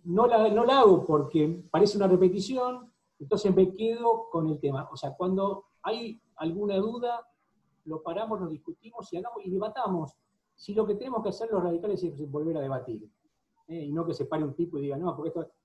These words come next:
las cosas tienen que ser así". Yo no soy el dueño de la verdad, ¿eh? Solamente tengo, tuve algunas inquietudes. Bueno, me presento, yo soy Marcelo Tazara, médico veterinario,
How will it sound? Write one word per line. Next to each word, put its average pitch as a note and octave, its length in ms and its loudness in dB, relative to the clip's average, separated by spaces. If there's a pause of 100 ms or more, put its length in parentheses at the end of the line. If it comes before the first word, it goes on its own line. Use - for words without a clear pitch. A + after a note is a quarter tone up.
las - 120 -14
cosas D#3+ 260 -4
tienen D3+ 180 -4
que B2+ 100 -8
ser C3 140 -6
así". A#2+ 260 -10 (560)
Yo E3 120 -4
no E3+ 160 -2
soy G3 240 2
el F3 80 8
dueño D#3+ 220 2
de C3+ 40 2
la B2+ 80 4
verdad, A#2+ 320 2 (880)
¿eh? C#3+ 160 -8 (840)
Solamente E3+ 520 4
tengo, G3 420 6
tuve G#3 220 6
algunas F3+ 360 6
inquietudes. B2 720 -2 (1600)
Bueno, D#3+ 180 4
me E3 100 6
presento, G#3+ 400 2
yo F3 100 4
soy E3 300 4
Marcelo D#3 340 -4
Tazara, A3+ 340 -4
médico D#3 360 -2
veterinario, G3+ 760 -8